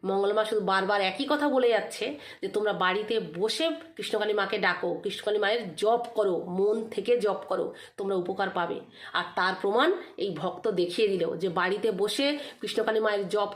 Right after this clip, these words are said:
করলে উপকার পাওয়া যায়। তাই সে তার মানত পূরণ করার জন্য ওই ঘণ্টা দান করলো মাকে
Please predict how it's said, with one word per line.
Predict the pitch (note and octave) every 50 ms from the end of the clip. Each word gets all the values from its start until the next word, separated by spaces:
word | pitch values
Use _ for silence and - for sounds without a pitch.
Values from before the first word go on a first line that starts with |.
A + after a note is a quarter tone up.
| - -
করলে | A#3+ B3+ C#4 D4 D#4 F4 F4+ F4+ F4+ F4+ - -
উপকার | F#3+ - G#3+ G#3+ A3 G3+ G#3+
পাওয়া | G#3 G3+ G3+ G#3 G#3
যায়। | G3 F#3+ B3 B3+ B3 G#3 - - - - - _ -
তাই | - G#3 A#3 C4+ C#4+
সে | C#4+ - B3+
তার | A#3 A3+ A3 A3
মানত | G#3 G3+ G3 G#3+ A#3+ A#3 A#3 -
পূরণ | G#3 G#3+ G#3+ G#3
করার | G3+ G#3+ G3+ F#3+
জন্য | F#3+ A#3 B3
ওই | A#3+ -
ঘণ্টা | - - G3 F#3+ G3 F#3+ B3 C4+ E4 F#4+ - - - - -
দান | - - F3 F3 E3+ E3+
করলো | E3+ F3 E3 D#3+ E3
মাকে | E3 E3 D#3 D#3+ - -